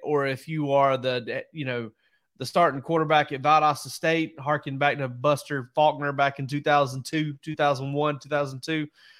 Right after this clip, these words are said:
um, or if you are, you know, Patrick Mahomes, you're good,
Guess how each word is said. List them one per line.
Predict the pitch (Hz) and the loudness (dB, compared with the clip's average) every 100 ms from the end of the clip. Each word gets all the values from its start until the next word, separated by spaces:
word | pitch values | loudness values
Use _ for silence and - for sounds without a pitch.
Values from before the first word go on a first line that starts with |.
| _ _ | _ _
um, | - 143 131 123 - _ _ _ | 2 4 4 0 -8 _ _ _
or | 165 160 151 - | 4 8 8 6
if | 139 - | 2 0
you | 170 165 160 | 2 4 6
are, | 147 143 139 135 120 151 | 6 6 6 2 -2 -6
you | 147 | -4
know, | 135 | -4
Patrick | 123 165 165 - 143 | -2 0 0 -2 -6
Mahomes, | 147 175 139 120 - _ _ | -2 -2 -2 -8 -16 _ _
you're | 147 147 | -2 0
good, | 151 147 110 | 2 2 0